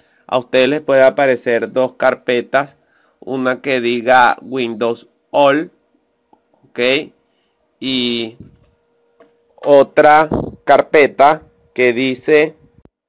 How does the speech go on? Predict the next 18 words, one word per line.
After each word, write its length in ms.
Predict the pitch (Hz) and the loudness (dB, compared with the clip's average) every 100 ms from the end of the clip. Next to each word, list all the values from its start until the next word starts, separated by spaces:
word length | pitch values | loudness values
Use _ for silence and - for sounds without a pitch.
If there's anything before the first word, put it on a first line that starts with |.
| _ _ _ _ _ | _ _ _ _ _
que 160 | _ 104 | _ -20
dice, 380 | 117 120 127 139 | -16 -18 -16 -14
ya 120 | 113 | -12
les 160 | 117 120 | -12 -14
voy 140 | 120 | -14
a 140 | 117 | -14
decir, 600 | 117 113 _ 139 147 147 _ _ | -14 -16 _ -16 -16 -18 _ _
eh, 680 | 107 113 104 98 98 95 98 _ _ _ _ _ _ _ _ _ _ _ | -20 -20 -20 -20 -20 -20 _ _ _ _ _ _ _ _ _ _ _ _
Windows, 560 | 127 143 139 135 165 170 _ _ _ _ _ _ 294 _ _ _ _ _ _ _ | -18 -16 -16 -14 -14 -14 _ _ _ _ _ _ _ _ _ _ _ _ _ _
ya 100 | 101 | -20
les 100 | 95 | -20
voy 160 | 101 107 | -20 -20
a 40 | |
decir, 520 | 110 110 123 120 135 _ _ _ _ _ _ _ _ _ _ _ _ _ | -20 _ -20 -20 _ _ _ _ _ _ _ _ _ _ _ _ _ _
Windows, 800 | 120 123 120 120 139 139 _ _ _ _ _ _ _ _ _ _ _ _ _ _ _ _ _ _ _ _ _ | -18 -16 -16 -16 -16 -18 _ _ _ _ _ _ _ _ _ _ _ _ _ _ _ _ _ _ _ _ _
em, 800 | 101 95 92 92 92 92 95 - | -20 -20 -20 -20 -20 -20 -20 -20
a 80 | - | -20
ver 680 | 98 127 139 139 139 135 | -20 -18 -18 -20 -20 -20